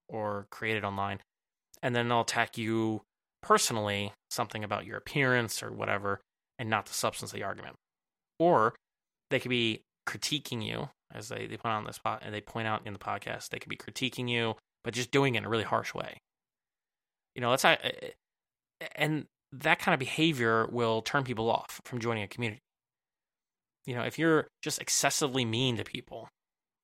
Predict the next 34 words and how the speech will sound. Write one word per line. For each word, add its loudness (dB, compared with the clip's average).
you -4
know, 2
that's, 2
that's, -4
that's 2
just -4
gonna 0
make 0
people -4
not 2
wanna 0
be -2
there, 2
'cause -4
a 2
lot 6
of 0
people, 2
a-, -6
as -2
Tony 0
pointed -4
out, -2
they're 2
just, -6
they're -6
not 2
super -4
thick-skinned. 0
Not 6
everybody 4
is. -6
Not 2
everybody, 2